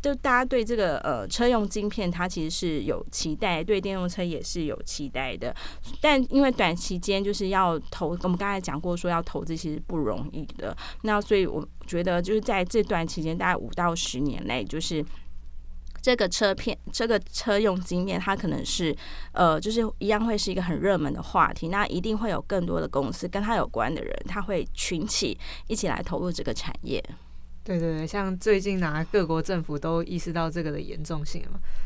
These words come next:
Speaker 2: 那近期比较大的新闻就是英特尔它跟台积电在同一个地方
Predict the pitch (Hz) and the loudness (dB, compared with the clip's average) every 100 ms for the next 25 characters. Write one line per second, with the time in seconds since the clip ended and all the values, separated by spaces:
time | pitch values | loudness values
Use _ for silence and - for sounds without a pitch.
0 | - 180 175 185 175 165 147 160 170 185 | 6 6 6 6 4 2 2 2 4 4
1 | 160 156 170 156 156 165 170 165 170 175 | 4 2 0 0 0 0 0 0 0 0
2 | 156 151 143 151 - - - - - - | -2 -2 -2 -4 -4 -6 -8 -8 -8 -6
3 | - 180 180 185 196 170 180 170 160 170 | 0 4 4 4 2 2 2 2 4 2
4 | 165 196 151 160 170 156 151 | 2 0 0 0 0 -2 -2